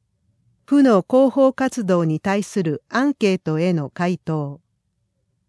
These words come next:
インターネットにて、毎月一回、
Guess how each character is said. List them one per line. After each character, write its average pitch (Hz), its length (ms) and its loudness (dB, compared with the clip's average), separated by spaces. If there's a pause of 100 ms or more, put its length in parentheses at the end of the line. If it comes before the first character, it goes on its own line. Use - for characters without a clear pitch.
(420)
イ 226 120 2
ン 269 100 2
タ 233 260 2
ー - 20 0
ネ 208 140 0
ッ 220 80 -4 (100)
ト 147 120 -4
に 156 160 -2
て、 - 260 -14 (800)
毎 220 260 0
月 - 320 -6
一 196 100 -6 (120)
回、 165 320 -6